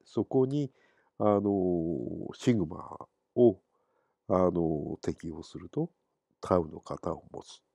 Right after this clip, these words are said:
ということですね。これが三段論法に近いって話なんですが、で、それをもう少し、あの、考えたのは、コロモコロフが証明について考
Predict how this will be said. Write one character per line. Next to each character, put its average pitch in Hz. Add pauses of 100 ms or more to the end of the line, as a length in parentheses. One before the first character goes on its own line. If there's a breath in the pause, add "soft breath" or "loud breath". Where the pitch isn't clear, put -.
と 143
い 107
う 90
こ -
と -
で -
す -
ね。 151
こ 151
れ 156
が 151
三 143
段 143
論 143
法 82
に 78
近 -
い 87
っ -
て -
話 85
な 82
ん 85
で 101
す -
が、 127 (680 loud breath)
で、 175
そ 202
れ 208
を 214
も 226
う -
少 240
し、 120 (120)
あ 123
の、 131
考 147 (180)
え 151
た -
の 90
は、 117
コ 135
ロ 147
モ 208
コ 220
ロ 165 (160)
フ 78
が 92
証 139
明 123
に 107
つ -
い 92
て 87 (600 soft breath)
考 104